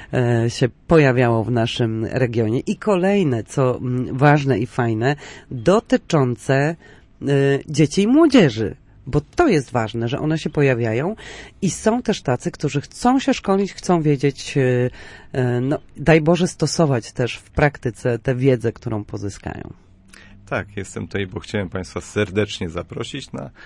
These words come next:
Speaker 2: dziewiętnastą już konferencję z cyklu Zdrowie dzieci i młodzieży.
Speaker 1: E, no tak, ale ona ma jeszcze tak zwany podtytuł, ja bym powiedziała,
Speaker 2: Tak.
Speaker 1: dość istotny w tym wypadku, bo to jest edukacja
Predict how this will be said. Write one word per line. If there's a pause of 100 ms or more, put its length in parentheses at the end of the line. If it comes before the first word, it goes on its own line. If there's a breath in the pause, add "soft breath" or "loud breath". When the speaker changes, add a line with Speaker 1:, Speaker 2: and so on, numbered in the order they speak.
(160 loud breath)
Speaker 2:
dziewiętnastą
już
konferencję
z
cyklu (280 loud breath)
Zdrowie
dzieci
i
młodzieży. (1160 loud breath)
Speaker 1:
E,
no
tak,
ale
ona
ma
jeszcze
tak
zwany
podtytuł,
ja
bym
powiedziała,
Speaker 2:
Tak.
Speaker 1:
dość
istotny
w
tym
wypadku,
bo
to
jest
edukacja